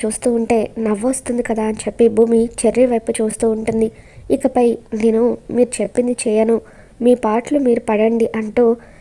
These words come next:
చెర్రీ చేతిలో ఫోన్ పెట్టేసి భూమి వెళ్ళిపోతూ ఉంటుంది. ఇక ఇంతలో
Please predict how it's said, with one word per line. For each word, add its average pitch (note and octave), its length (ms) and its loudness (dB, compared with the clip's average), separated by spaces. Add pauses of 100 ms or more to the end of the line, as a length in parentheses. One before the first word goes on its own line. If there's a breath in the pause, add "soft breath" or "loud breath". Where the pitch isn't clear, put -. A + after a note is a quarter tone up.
(180 loud breath)
చెర్రీ B3+ 220 6
చేతిలో A3+ 500 4 (140)
ఫోన్ A#3 260 2
పెట్టేసి A3+ 380 2
భూమి A3 440 4 (140)
వెళ్ళిపోతూ A3+ 520 2
ఉంటుంది. A3 320 0
ఇక A#3 280 -2
ఇంతలో A3 480 2